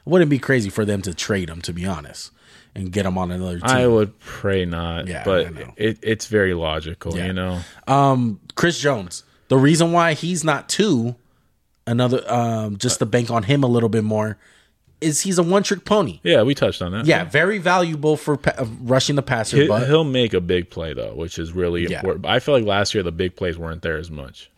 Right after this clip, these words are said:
Speaker 1: Yeah.
Speaker 2: I don't know. Maybe that's just guys keying in on him 'cause the line's not good around him.
Speaker 1: Right.
Speaker 2: DeForest Buckner's got a good line. Donald's got a good line. It doesn't matter for Donald. Doesn't matter. Good line or bad line. He's gonna get his.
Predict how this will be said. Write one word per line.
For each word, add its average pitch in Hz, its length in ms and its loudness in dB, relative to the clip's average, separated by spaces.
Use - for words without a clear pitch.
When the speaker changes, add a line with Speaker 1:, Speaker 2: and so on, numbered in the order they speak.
Speaker 1:
Yeah. 85 180 -14
Speaker 2:
I 113 100 -2
don't 160 100 -2
know. 151 120 -2
Maybe 127 220 0
that's 127 160 4
just - 160 -12
guys 113 240 4
keying 113 200 -4
in 104 120 -2
on 113 140 -4
him 131 240 -8
'cause 120 180 2
the 123 100 0
line's 123 280 0
not 87 160 -6
good 95 120 -2
around 85 320 -6
him. 78 140 -14
Speaker 1:
Right. 87 280 -12
Speaker 2:
DeForest 170 340 4
Buckner's 127 340 2
got 120 140 2
a 107 80 4
good 104 200 2
line. 95 420 -4
Donald's 95 340 -4
got 92 160 0
a 90 60 -4
good 90 180 -4
line. 92 160 -6
It 113 80 -4
doesn't 117 220 2
matter 85 240 -4
for - 160 -18
Donald. - 320 -16
Doesn't 95 180 -2
matter. 85 220 -6
Good 90 160 -2
line 87 160 -4
or 85 40 -8
bad 82 120 -4
line. 85 200 -6
He's 98 140 -4
gonna 95 200 -4
get 85 180 -4
his. 87 300 -6